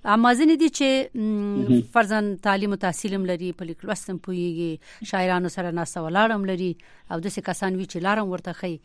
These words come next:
Speaker 2: مهم.
Speaker 1: زه غواړم پوه شم چې ستاسې کور کې
Speaker 2: مهم.
Speaker 1: څوک و، دغه محیط د ش-، شاعرۍ محیط و، او که بله خبره وه چې ته وایې ما ډېرې غزلې لیکلي دي، غزلې مې خوښیږي او کتاب به مې نن سبا چاپ شي.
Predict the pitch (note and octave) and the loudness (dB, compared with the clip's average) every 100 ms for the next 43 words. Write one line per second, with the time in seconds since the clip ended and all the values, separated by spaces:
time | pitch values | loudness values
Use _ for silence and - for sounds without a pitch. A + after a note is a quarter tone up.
0 | - A#2 A#3+ A#2+ D#4 C4 C4 D4 D4 C#4 | -6 -2 -2 -4 -10 -6 0 2 2 0
1 | - D4 - B3 A3+ A3 - B3 A3 C4+ | 0 -2 -2 -6 -6 -8 -6 -6 -4 -4
2 | B3 B3 A3+ B3+ A#3+ - A3+ E3+ F3 F3 | -2 -2 -2 -4 -6 -4 -4 -2 -2 -2
3 | E3 C4 A#3 A#3+ - A#3 A3 G#3+ G#3 - | -4 -6 -6 -8 -6 -4 -4 -4 -6 -2
4 | G#3 G#3 A#3 G#3 G#3+ - D4 - - - | 0 0 0 0 -2 -4 -10 -12 -20 -12
5 | C4+ - F3+ F3+ F#3 F#3 D4+ G#3 F#3 F3 | -10 -4 -4 -2 -4 2 2 2 0 -2
6 | E3 D#3 - D#3 - _ _ - F#3+ F3+ | -2 -4 -8 -14 -16 _ _ -4 -2 2
7 | F3+ F#3 F3+ E3 E3 F3 F3 E3+ F3+ F3 | 2 2 0 0 0 0 -2 -4 -4 -2
8 | E3 D#3 E3 D#3+ D#3 - - F3+ D#3+ D#3+ | -2 -4 -4 -4 -6 -10 -8 -6 -6 -8
9 | - - - - D#3+ - E3+ E3 D#3 D#3+ | -12 -20 -20 -12 -12 -8 -6 -6 -6 -6
10 | D#3 D#3 D#3 D#3 B2+ - D#3 - | -6 -6 -8 -6 -6 -6 -10 -12